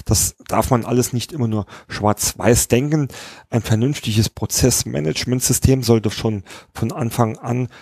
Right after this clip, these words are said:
zumindestens beinhalten, wie werte ich denn,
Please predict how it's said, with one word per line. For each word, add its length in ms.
zumindestens 640
beinhalten, 840
wie 380
werte 320
ich 160
denn, 340